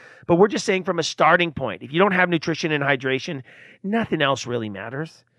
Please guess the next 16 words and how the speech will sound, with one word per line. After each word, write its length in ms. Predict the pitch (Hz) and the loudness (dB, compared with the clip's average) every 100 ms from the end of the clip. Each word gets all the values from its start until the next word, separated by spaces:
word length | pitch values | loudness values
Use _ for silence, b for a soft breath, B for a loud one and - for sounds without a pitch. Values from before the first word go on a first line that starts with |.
| _ - | _ -10
If 80 | 170 | -6
your 100 | 196 | -6
posture 440 | - 185 185 - | 0 2 2 2
and 100 | 180 | 0
range 180 | 175 175 | 0 -2
of 80 | 156 | 2
motion 340 | 160 160 170 | 2 2 -2
aren't, 300 | 160 160 160 - | 0 0 -2 -2
aren't 280 | 160 160 _ | -4 -4 _
functioning 420 | 160 156 - 160 | -6 -6 -8 -4
right 200 | 160 160 | 0 0
and 100 | 151 | 0
aren't 160 | 151 147 | -4 -2
set 120 | 151 | -2
up 140 | 147 | 0
right, 240 | 151 151 | 0 -2